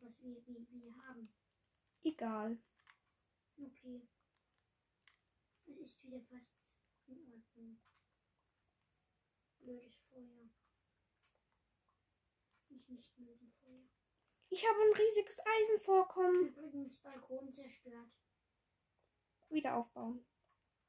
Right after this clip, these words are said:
Speaker 1: Ja.
Speaker 2: Ja, aber dafür habe ich jetzt acht, acht Eisen.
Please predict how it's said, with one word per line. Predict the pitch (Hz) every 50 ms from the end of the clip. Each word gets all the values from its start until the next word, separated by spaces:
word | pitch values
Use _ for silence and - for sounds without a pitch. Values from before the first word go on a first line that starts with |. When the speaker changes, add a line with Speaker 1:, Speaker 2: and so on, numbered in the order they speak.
| _ _ _ _ _ _ _ _ _ _ _ _ _ _
Speaker 1:
Ja. | 254 247 247 247 247 - _ _ _ _ _ _ _ _ -
Speaker 2:
Ja, | 277 269 269 -
aber | - 269 269 269
dafür | 285 269 277 - 330 311
habe | 302
ich | 285
jetzt | - 262 - -
acht, | 277 269 - - - _ _ _
acht | - 285 285 -
Eisen. | - 262 262 262 262 247 240 226 226 226 -